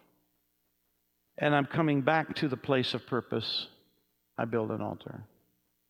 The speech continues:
And here's the beautiful thing of it.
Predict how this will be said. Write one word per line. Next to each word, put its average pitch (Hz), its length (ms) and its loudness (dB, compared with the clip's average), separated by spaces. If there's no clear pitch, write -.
And 139 200 2
here's 160 260 2
the 123 80 -2
beautiful 139 400 -2
thing 135 280 -2
of 104 140 -2
it. 104 140 -4